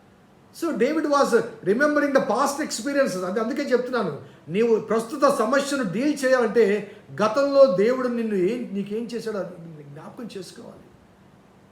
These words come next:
You have to go back. You have to think back. You have to look back. The same God, the same comfort, same courage, same support, same help.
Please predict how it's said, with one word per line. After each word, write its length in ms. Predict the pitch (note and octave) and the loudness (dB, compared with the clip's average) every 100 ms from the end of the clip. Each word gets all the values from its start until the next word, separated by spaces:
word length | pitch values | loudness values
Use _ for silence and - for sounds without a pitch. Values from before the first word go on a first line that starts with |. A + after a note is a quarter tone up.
| - _ _ - | -20 _ _ -14
You 120 | D#3 | -12
have 140 | F#3+ A3 | -12 -10
to 60 | |
go 120 | C4+ | -8
back. 220 | C#4 C#4 - D3 - - - | -6 -6 -8 -16 -20 -20 -10
You 120 | E3+ G3+ | -6 -4
have 140 | - | -6
to 40 | |
think 180 | B3+ C4 | -8 -4
back. 320 | C4 - - A#2+ - - - - - _ - | -4 -4 -8 -16 -18 -20 -20 -20 -20 _ -4
You 100 | E3+ | 2
have 120 | A3 A3+ | 4 4
to 120 | A#3 | 0
look 160 | G#3+ | 2
back. 280 | C4 D4 - - - - _ _ _ - - _ - - - _ - - | 2 2 -2 -8 -18 -20 _ _ _ -20 -20 _ -20 -20 -20 _ -20 -16
The 80 | - - | -8 0
same 300 | A#3+ A#3 D#3 | 2 2 -2
God, 260 | F#3 F#3 C3+ A2+ - - - - | 0 0 -2 -6 -14 -20 -20 -14
the 200 | D3 - | -12 0
same 200 | A#3+ B3 | 2 2
comfort, 520 | A3+ G#3+ - G3+ D#3+ - - - - - - - - | -2 -4 -4 -2 -2 -4 -16 -20 -20 -20 -20 -16 -4
same 220 | B3+ B3+ - G3+ | 0 0 -2 2
courage, 400 | G#3+ A3 D3+ - - - _ _ _ _ - - | 6 6 4 -8 -14 -20 _ _ _ _ -20 -2
same 180 | A#3 A#3 - | 0 0 -2
support, 420 | G3 G3+ G3 - - - - _ - - - F#3+ | -2 0 0 -2 -8 -20 -20 _ -20 -20 -6 -2
same 280 | G3 - | -2 -2
help. 260 | F3 F3 | -4 -4